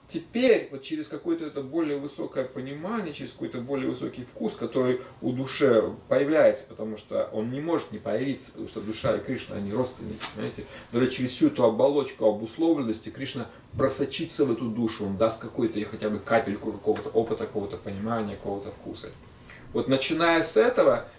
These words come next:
человек сам уже начнет все эти вещи как бы постепенно, э, э, на, на основе понимания отказываться от всего этого. Но когда это делается силовыми методами, а,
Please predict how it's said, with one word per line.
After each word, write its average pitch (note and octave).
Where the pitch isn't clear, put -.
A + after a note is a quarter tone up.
человек D3+
сам F#3+
уже D#3+
начнет C#3
все A2
эти A2
вещи A2+
как -
бы G2
постепенно, G#2+
э, -
э, A2+
на, A2
на A2
основе A2+
понимания A#2
отказываться -
от -
всего -
этого. -
Но B2+
когда D#3
это F3+
делается E3
силовыми D3
методами, D3
а, A2